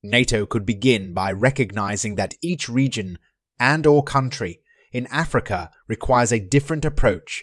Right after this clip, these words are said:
which must take into account both the country and nato, as well as the particular nato members that are engaged. The African Union has significant potential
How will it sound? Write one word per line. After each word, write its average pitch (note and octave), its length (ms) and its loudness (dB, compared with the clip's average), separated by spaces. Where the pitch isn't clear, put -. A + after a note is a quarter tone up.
which B2 240 -4
must B2 280 0
take C3 240 4
into B2+ 200 -2
account G#2+ 540 -2
both A2+ 240 2
the - 80 -2
country C#3 580 0
and C#3+ 300 -4
nato, C3+ 520 0
as G#2 200 -6
well B2 240 2
as C#3 140 -2
the C3+ 80 -4
particular C3+ 640 -4
nato F#2+ 360 -4
members G2 640 -8
that G#2+ 160 -6
are F2+ 200 -4
engaged. F2+ 720 -6
The C3 140 6
African F#3 500 0
Union F#2+ 460 -4
has B2 200 -2
significant D3+ 760 -2
potential F2+ 640 -4